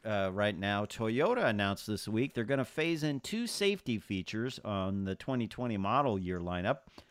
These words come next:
Uh, they will upgrade, uh, a seventeen-year-old system that issues a two-step alert to request the driver turn off a long idling engine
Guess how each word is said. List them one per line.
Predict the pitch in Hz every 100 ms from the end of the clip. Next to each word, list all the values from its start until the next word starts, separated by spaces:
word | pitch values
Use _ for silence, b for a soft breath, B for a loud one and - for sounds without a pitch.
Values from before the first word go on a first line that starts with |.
| b b b b b
Uh, | 104 107 107 104 104 - _ _ _
they | 117 135 165 180
will | 156 147 143 -
upgrade, | 202 - - 127 123 98 82 95 175 139 - _ _ _ _ -
uh, | 107 107 104 104 107 - -
a | 117 110 110 107
seventeen-year-old | - 240 240 220 180 170 147 139
system | 123 175 170 131 113
that | 110 117
issues | 131 139 113
a | 110
two-step | - 190 202 - 170 -
alert | 139 147 131 -
to | 113
request | 110 - 131 -
the |
driver | 110 110 120 131 123 127 - b b b b b
turn | - 151 147
off | 135 131 113
a |
long | 104 110 123 123 -
idling | - 135 131 120 127
engine | 139 90 78 104